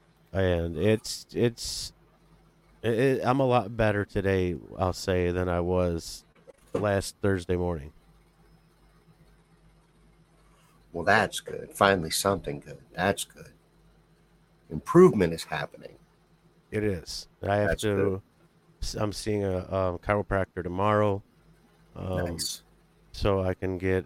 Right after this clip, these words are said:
Speaker 1: a spinal alignment adjustment and
Speaker 2: Straighten you up.
Speaker 1: x-rays. And hopefully that'll put me back to work,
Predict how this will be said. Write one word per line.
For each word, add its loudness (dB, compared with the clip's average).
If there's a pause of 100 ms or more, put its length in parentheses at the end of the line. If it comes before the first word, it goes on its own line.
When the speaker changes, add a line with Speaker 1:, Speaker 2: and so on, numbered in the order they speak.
Speaker 1:
a -2 (140)
spinal 0
alignment 0
adjustment -4 (920)
and 0
Speaker 2:
Straighten -4
you 4
up. 6
Speaker 1:
x-rays. -2 (1400)
And -6 (320)
hopefully -2
that'll 0
put -6
me -2
back 0
to -4
work, 0